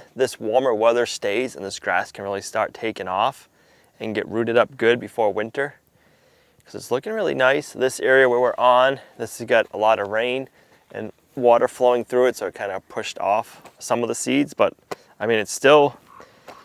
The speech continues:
taking root, so I'm happy with that. So if this can stay growing like this, we should have a good head start for springtime, which is awesome. It's a little breezy in the tractor this morning.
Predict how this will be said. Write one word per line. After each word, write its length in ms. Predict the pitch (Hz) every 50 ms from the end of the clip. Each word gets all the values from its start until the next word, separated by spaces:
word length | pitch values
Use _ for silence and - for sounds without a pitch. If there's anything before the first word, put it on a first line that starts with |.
| _ _ _
taking 360 | - - 131 123 - 131 110
root, 360 | 110 117 131 143 131 - -
so 100 | - -
I'm 100 | 82 95
happy 320 | - - 127 131 - - 101
with 160 | 90 92 90
that. 360 | 107 113 113 104 101 104 - - _ _ _ _ _ _ _ _ _ _ _ _ _ _ _ _
So 120 | - 107
if 80 | 104 -
this 200 | - 120 - -
can 160 | - 139 127
stay 240 | - - 139 131 127
growing 400 | 107 107 107 107 113 117 117 120
like 180 | 117 117 - -
this, 400 | 123 127 135 135 - - - - - - - _ _ _ _ _ - - - _ _ _ _ _ - - - _ _ _ _ _ _
we 60 | 117
should 140 | - - 120
have 100 | 120 107
a 40 | -
good 180 | - 107 98 98
head 160 | - 104 -
start 280 | - - 95 85 -
for 140 | - - -
springtime, 560 | - - - 92 98 98 - - - - 98 - _ _ _ _ _ _ _ _ _ _ _ _ _ _ _ _ _ _ _
which 180 | - - - -
is 140 | - - - _
awesome. 460 | - - 87 98 - - - - - - - _ _ _ - - _ _ -
It's 100 | - -
a 40 | 147
little 240 | 156 180 190 185 -
breezy 500 | 113 104 190 208 226 220 170 147 170 160
in 80 | 143
the 80 | 135 120
tractor 480 | - 160 156 139 131 - - 117 110 98
this 180 | 113 - -
morning. 400 | 151 143 143 143 143 143 139 135